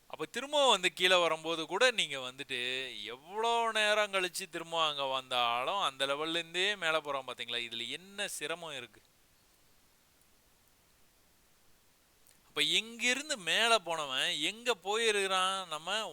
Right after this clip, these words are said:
ஒன் ஹவர்ல நம்ம வந்து குரூப்ல டூப்பு கேண்டில் வந்து பார்த்தோமா? அந்த குரூப்ல கு-, கு-, டூப்பு கேண்டில் வரைக்கும் போய் hit and run,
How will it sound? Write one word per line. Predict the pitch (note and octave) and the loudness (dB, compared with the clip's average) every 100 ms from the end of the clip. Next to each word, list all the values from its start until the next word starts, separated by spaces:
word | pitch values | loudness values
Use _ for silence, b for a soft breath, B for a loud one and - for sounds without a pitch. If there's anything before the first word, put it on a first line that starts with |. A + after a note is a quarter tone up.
| C#3+ | -6
ஒன் | F3 G#3+ | -6 0
ஹவர்ல | A3+ G#3+ G#3+ A3+ | 2 2 2 0
நம்ம | G3+ F#3 | 0 -4
வந்து | F3+ F#3 A#3+ A#3 G#3 | -6 -4 -6 -6 -10
குரூப்ல | D3 G#3+ G3 G3 E3 | -6 -8 -2 -2 -2
டூப்பு | F3+ E3+ D#3+ | -4 -4 -2
கேண்டில் | D#3+ E3 D3+ | -2 -2 -4
வந்து | D3+ D3+ | -8 -4
பார்த்தோமா? | D3+ C#3 D#3 D#3+ b b b b - | -4 -4 -10 -16 b b b b -6
அந்த | C#3+ D3+ C#3+ | -2 -2 -6
குரூப்ல | G#3+ C4 G#3+ A#3 G#3 | -8 -8 -6 -4 -4
கு-, | F3+ F3 | -6 -14
கு-, | F3+ D#3 D3 | -10 -10 -8
டூப்பு | F3 D#3+ D3+ - | -8 -8 -8 -2
கேண்டில் | C3+ C#3+ C#3+ C3+ B2 | -2 -2 -6 -6 -6
வரைக்கும் | A#2 D#3 A#3+ G#3 - C4+ C#4 F#3 F3 | -2 0 0 -4 -12 -12 -12 -16 -10
போய் | F#3 G3 G#3+ B3+ A#3 | -4 -4 -4 -6 -8
hit | G3 F#3+ G3+ | -12 -4 -4
and | F3 | -4
run, | C3 | -8